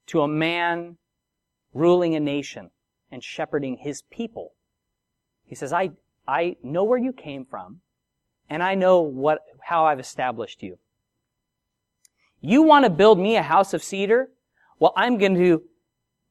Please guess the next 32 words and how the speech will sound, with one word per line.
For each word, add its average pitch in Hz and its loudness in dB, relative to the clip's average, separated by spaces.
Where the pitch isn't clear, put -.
make 208 0
you 131 -2
a 98 -8
house. - -14
I'm 220 2
going 247 2
to 202 2
do 202 0
something 202 0
for 175 0
you. 190 2
You 190 0
want 294 4
to 277 0
do 254 0
something 240 0
great 226 6
for 214 0
me? 254 2
Well, 185 8
I'm 202 4
going 226 2
to 180 -2
do 190 -2
something 185 -2
for 160 -4
you 175 0
that's 156 -4
going 165 -2
to 160 2
last 160 4
forever. 147 0